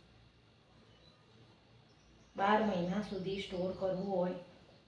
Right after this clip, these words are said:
તો આ રીતે પરફેક્ટ મેઝરમેન્ટથી જ કરવાનું,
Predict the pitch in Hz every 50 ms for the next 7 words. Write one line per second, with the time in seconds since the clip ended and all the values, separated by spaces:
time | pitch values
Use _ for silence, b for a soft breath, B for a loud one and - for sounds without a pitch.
0 | - - - - - - 175 208 185 185 175 170 175 175 - 170 175 175 - -
1 | - 196 202 208 - - - - - - - 180 175 175 175 170 190 196 190 190
2 | 185 180 180 175 - - 214 208 - - - 180 170 165 160 160 160 170 185 214